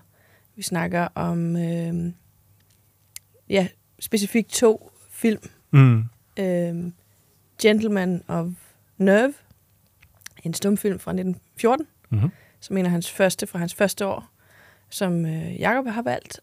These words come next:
Speaker 1: Og så valgte jeg, øh, Diktatoren. Øhm, og så snakker vi lidt om, hvad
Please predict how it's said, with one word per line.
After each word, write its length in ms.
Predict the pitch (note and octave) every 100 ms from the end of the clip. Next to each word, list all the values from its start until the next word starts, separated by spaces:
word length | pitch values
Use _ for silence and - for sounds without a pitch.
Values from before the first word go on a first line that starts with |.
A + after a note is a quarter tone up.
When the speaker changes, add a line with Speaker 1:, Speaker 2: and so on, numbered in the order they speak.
| -
Speaker 1:
Og 80 |
så 120 | G3 G3
valgte 400 | G3 F#3+ G3 E3+
jeg, 300 | E3+ E3+ F3+
øh, 240 | F3 E3 E3+
Diktatoren. 600 | F3 - A3 A#3 A3 G3+ _ _ _ _ _ - - - _ _ -
Øhm, 600 | F3+ E3 E3 E3 E3 E3+ -
og 60 | -
så 60 | -
snakker 280 | F3+ F3+
vi 60 | F3+
lidt 120 | F#3+
om, 260 | F#3 F#3+ - _ _ _ _ _ _ -
hvad 420 | F3+ F3 F#3